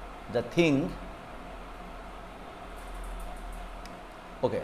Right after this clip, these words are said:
have you brought the mango pickles, have you brought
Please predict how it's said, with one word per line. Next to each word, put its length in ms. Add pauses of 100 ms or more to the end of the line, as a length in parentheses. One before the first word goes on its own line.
have 160
you 100
brought 400 (1040)
the 100 (460)
mango 360 (120)
pickles, 500 (4000)
have 240
you 80
brought 420